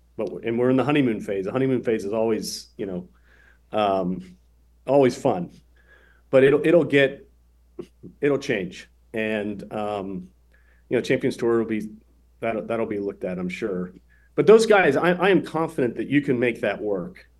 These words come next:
Um, change is always difficult, but you can make the Champions Tour work. You might have to lower the age. You might have to do a couple different things.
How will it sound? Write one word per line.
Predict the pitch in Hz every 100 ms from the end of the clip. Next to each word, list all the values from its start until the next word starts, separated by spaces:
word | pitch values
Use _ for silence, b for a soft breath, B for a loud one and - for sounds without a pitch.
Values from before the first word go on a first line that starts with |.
| -
Um, | 113 107 101 95 - _ _ _ _ _ _ _ _ _ _ _ _ -
change | 151 151 143
is | 131
always | 131 131 120
difficult, | 135 123 - 104 95 90
but | 110 113
you | 147
can | 123
make | 117 113
the | 117
Champions | - 104 104 101
Tour | 123 113
work. | 160 123 -
You | 117
might | 113 107
have | 110
to | 117
lower | 127 131
the | 139
age. | 113 95 85
You | 107
might | 110 113
have | 113
to | -
do | 110 117
a |
couple | - 113 104
different | 104 101
things. | - 98 90